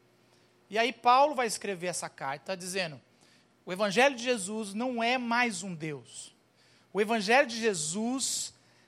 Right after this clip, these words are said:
é único e, e transforma a vida.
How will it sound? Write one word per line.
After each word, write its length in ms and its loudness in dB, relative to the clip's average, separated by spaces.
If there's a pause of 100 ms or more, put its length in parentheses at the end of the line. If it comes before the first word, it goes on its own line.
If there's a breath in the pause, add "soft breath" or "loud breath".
(920 soft breath)
é 100 6
único 580 0 (340)
e, 120 -10 (160)
e 80 -12
transforma 720 2
a 40 2
vida. 420 -12